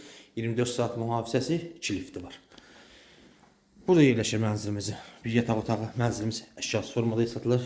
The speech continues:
Yalnız kukla, mebeli, kombi qalır. Şəxsi istifadə üçün təmin edilmiş bir mənzildir. Şəkil göstərirəm. Bax, burada gəlirsiniz və burada da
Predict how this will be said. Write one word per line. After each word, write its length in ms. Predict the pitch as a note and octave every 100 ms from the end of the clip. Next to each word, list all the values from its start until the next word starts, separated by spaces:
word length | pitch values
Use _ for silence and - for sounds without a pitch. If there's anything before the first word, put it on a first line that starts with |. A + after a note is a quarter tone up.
| -
Yalnız 240 | F#2+ -
kukla, 260 | - - F#2+
mebeli, 300 | F#2 F#2+ G2
kombi 240 | - F#2 F2
qalır. 240 | F2 E2+ - _ - _ _ _ _ _ -
Şəxsi 460 | - G#2+ - - -
istifadə 320 | - G2+ G2
üçün 160 | - F2+
təmin 300 | F#2+ F#2 F2+
edilmiş 240 | F2+ -
bir 60 | G2 G2
mənzildir. 560 | G2 F#2 G#2+ A2+ A#2+ - - - _ _ - - _ _ - _ _ _ - - _ -
Şəkil 300 | - G#2 G#2
göstərirəm. 560 | G2+ - G#2+ G#2+ B2 A#2 G#2
Bax, 140 | G2+ -
burada 320 | G#2+ G2+ G2+ - - _ _ - _ _ _ _ _ _ _ -
gəlirsiniz 500 | G#2 G#2+ - C3 C3 A2
və 100 | A2+
burada 320 | A2 G2+ - F#2+
da 140 | A#2+